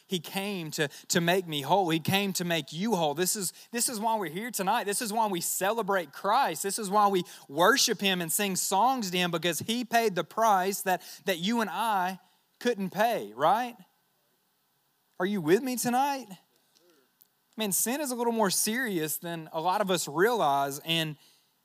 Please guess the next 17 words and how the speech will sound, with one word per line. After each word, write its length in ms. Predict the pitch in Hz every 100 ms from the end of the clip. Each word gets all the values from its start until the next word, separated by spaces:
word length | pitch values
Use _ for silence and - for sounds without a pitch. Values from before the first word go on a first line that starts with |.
| _ _ _ -
man, 100 | 185
I'm 100 | 175
telling 420 | - 214 220 202
you, 160 | 170 170
when 140 | 170
you 120 | 165
realize 540 | 151 160 214 247 226 180
the 80 |
seriousness 720 | 160 208 220 220 185 - 190 -
of 220 | 165 139
sin, 480 | - 202 170 143 156
you 100 | 165
become 260 | 185 190
more 200 | 185 180
grateful 480 | 151 170 180 170 165
for 160 | 156 160
what 220 | 160